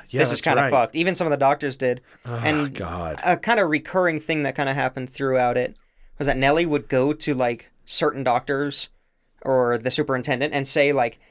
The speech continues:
Speaker 2: "Hey, you should do this," or, "You should do this," or, "Do you know this is happening?" kinda thing. 'Cause after a couple of days, she decided to just act completely normal
Speaker 1: Uh-huh.
Speaker 2: just to see if they could, like, figure out that she's
Speaker 1: Stop,
Speaker 2: sane.
Speaker 1: stop being like this. "Oh, everything's so sad."
Speaker 2: Yeah, she just stopped.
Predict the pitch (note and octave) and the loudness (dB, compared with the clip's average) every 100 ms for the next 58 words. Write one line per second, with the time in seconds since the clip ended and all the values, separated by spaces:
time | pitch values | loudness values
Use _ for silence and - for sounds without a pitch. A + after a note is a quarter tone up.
0 | - D4 A3 A3 A#3 A3 A#3 B3 - - | -2 0 2 -2 -2 -2 0 -2 -2 -2
1 | E3 D#3 D3+ F#3+ G3+ A3 A3+ A#2+ C3+ A#2+ | 0 0 0 -2 -2 -2 -2 -2 -2 -2
2 | D#3 G3 G#3 A#3 D3+ D#3 B2+ - A#2+ C3+ | -2 0 0 0 -2 -2 -2 -4 -10 -12
3 | - _ - E3 C#3+ E3 D#3 E3+ D#3+ - | -18 _ -2 -2 0 -4 -2 -4 -4 -16
4 | _ G3+ A3+ G3+ F3+ C#3+ E3 D#3 B2+ D#3 | _ -2 0 -2 0 0 0 0 2 2
5 | C3+ A#2 - _ _ - - D3 C#3 C3+ | 0 -6 -14 _ _ -4 0 2 0 0
6 | - C#3 C#3 B2+ C3 - B2+ B2+ - C#3 | 0 0 0 -2 -2 -2 -4 -4 -8 -6
7 | D3+ C3+ B2+ A#2+ B2 G#3 A3+ _ - - | -4 -4 -4 -4 -2 -4 -6 _ -8 -2
8 | A#3 F3 F3 - E3 - C#3 C#3 B2 A2+ | -2 -2 -4 -2 -2 -2 -4 -4 -4 -4
9 | - - _ _ _ _ - E3+ C#3 C3+ | -4 -14 _ _ _ _ -4 -2 2 0
10 | C3 - - A2 - E3 C3+ A2+ - - | 0 -4 -2 0 2 2 0 -2 -2 0
11 | D3+ C3 - B2+ A#2+ A#2 G2 G2 - A2+ | 0 0 -2 -8 -6 -8 -8 -10 -6 -4
12 | G2 - E3+ C#3 D3 C#3+ C#3+ C#3 B2+ B2 | -4 -6 -6 -4 -4 -4 -6 -6 -6 -6
13 | A2 - A#2+ G#2 F#2+ F#3+ - - C#3+ - | -4 -2 0 0 -2 0 0 0 0 -2